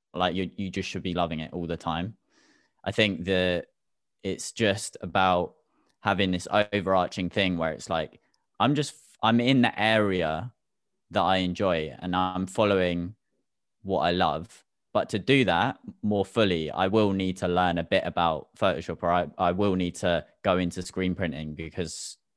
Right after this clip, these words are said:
you know, and learn how to do that. It's not gonna be, like, super fun to do that necessarily, but it's like, "Oh, well, to, to do what, more of what I love, then I will have to put the time into these things." So, but yeah, a hundred percent what you said, like, it's,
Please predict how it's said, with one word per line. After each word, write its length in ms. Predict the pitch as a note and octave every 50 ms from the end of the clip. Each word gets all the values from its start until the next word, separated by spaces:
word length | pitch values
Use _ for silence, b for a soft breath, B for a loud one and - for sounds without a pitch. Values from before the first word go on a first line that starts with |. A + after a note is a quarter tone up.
| _ _
you 100 | - G2+
know, 120 | F2 E2 D#2+
and 160 | D#2+ E2+ F2+ F#2
learn 180 | F#2+ F#2+ F#2 F2+
how 100 | G2 E2+
to 120 | - -
do 100 | F2+ F2+
that. 160 | E2 E2 D#2
It's 100 | E2 -
not 160 | A#2+ A2 G2
gonna 160 | D#2+ G#2+ F#2+ F2+
be, 260 | E2 G2 G2 F#2 F2
like, 340 | E2 D#2+ D#2+ - - - - b b b b b b b b
super 480 | - - - - A2 G2+ F2+ F#2+ F2 E2
fun 480 | - - G2+ F#2+ F2 D#2+ D2+ D#2 - _ _ -
to 100 | - F#2
do 160 | D#2 G2 F#2
that 180 | F2 E2 D#2 D2+
necessarily, 600 | D#2+ F2+ - - - - G2 F2+ F2+ F#2 F#2+ F#2+
but 260 | E2 E2+ E2 - -
it's 200 | - F#2 F#2 -
like, 200 | F#2+ F2 D#2+ - -
"Oh, 180 | G#2+ G#2+ G2 F2+ -
well, 360 | G2+ F#2+ F2+ F2 E2+ - _ _ _ _ _ _ _ _ -
to, 220 | - - G2+ F#2+ F2+
to 220 | - _ - -
do 180 | E2+ B2+ B2+ A#2
what, 200 | A2 G#2+ - - _ -
more 280 | G#2 G#2 G#2 G2+ G2 F#2+
of 80 | F2+
what 140 | F#2 F2 E2
I 60 | D#2
love, 260 | F2 F2+ F2 E2+ D2
then 100 | E2+ E2 E2
I 60 | E2+
will 160 | F2 F2+ F2
have 180 | F2+ F2+ D#2 -
to 240 | - - D2 D2 - _ _ _ _ _ _ _ -
put 120 | - C2+
the 80 | D#2 E2
time 260 | - - F#2 F2 E2+
into 220 | E2+ E2 E2 - E2
these 180 | E2+ F2 F2
things." 600 | - F2+ F2+ F#2 F#2 F#2 F#2 F#2 F#2 G2 G2+ G#2+
So, 180 | - F#2 D#2 D2+ - b b b b b b b b b b _ _
but 80 | - A2
yeah, 100 | G#2+ F#2+
a 40 | F2
hundred 180 | A#2+ A#2 G#2
percent 220 | - - G2+ F#2 F2+
what 100 | D#2+ E2
you 60 | E2
said, 180 | - F2 E2+ E2
like, 160 | D#2+ D#2+ -
it's, 360 | E2 D#2 - - - - -